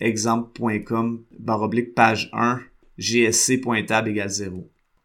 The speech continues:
Les liens internes, c'est-à-dire les liens qui vont d'une page du site web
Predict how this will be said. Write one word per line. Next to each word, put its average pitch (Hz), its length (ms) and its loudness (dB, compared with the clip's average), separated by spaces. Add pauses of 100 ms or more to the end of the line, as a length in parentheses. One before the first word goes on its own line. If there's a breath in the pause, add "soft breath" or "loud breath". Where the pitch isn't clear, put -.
(320)
Les 120 180 4
liens 151 240 6
internes, 127 480 2
c'est-à-dire 120 400 0
les 120 180 8
liens 123 300 4
qui 123 140 -2
vont 127 180 2
d'une 113 260 0
page 127 300 4
du - 80 -10
site - 360 -4
web 123 280 4